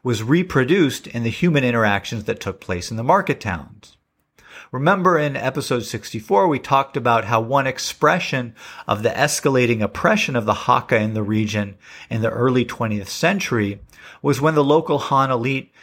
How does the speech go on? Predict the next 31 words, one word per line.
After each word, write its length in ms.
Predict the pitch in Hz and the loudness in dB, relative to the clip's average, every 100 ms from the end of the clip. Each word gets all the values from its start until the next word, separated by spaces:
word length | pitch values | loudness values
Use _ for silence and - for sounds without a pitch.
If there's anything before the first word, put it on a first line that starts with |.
| - - | -18 -8
began 360 | 117 127 117 | 0 0 2
requiring 640 | 113 113 - 139 151 139 120 | 0 -4 0 2 4 2 0
Hakka 640 | - 143 143 - 113 110 - - - | 0 2 2 2 2 0 -12 -20 -10
to 100 | 113 | -4
pay 320 | 131 123 - | 0 0 0
extra 640 | 147 196 - - 110 98 - _ | -2 -2 -6 -2 -2 -2 -8 _
to 120 | - | -4
use 300 | 117 160 185 | 0 2 2
the 80 | 139 | 2
markets 560 | 120 104 101 110 - - _ _ - | 2 2 0 -2 -2 -14 _ _ -4
and 200 | 123 123 | -2 0
restricting 640 | 139 - 208 220 180 110 | 0 2 0 0 -2 -2
their 100 | 98 | -2
use 260 | 95 92 - | -4 -6 -8
of 120 | 90 | -8
the 80 | 95 | -8
markets. 680 | 90 76 - - - - _ _ _ _ _ _ - - - | -8 -8 -10 -14 -16 -18 _ _ _ _ _ _ -20 -20 -4
So 160 | - | 0
there 160 | 175 208 | 4 4
was 160 | 208 180 | 4 2
a 60 | |
concrete 760 | 180 - 196 226 214 208 185 - | -2 -2 0 0 0 -2 -4 -6
experience 800 | 117 - - - 208 190 147 - | -8 -6 -6 -2 0 2 0 -2
of 120 | 107 | 2
both 260 | 117 117 - | 2 0 -6
class 600 | - 147 156 160 - - | 0 4 4 4 0 -8
and 400 | 123 151 147 - | -2 -2 -2 -2
ethnic 460 | 123 139 135 135 - | -2 -2 -2 -4 -2
oppression 760 | 98 - 135 135 - 131 123 - - | -8 -2 0 0 0 -4 -4 -12 -12
and 160 | - 110 | -6 -2
exploitation 1160 | 107 - - 107 104 - 190 226 214 110 101 | -2 -4 -4 -4 -4 0 2 2 0 -2 -2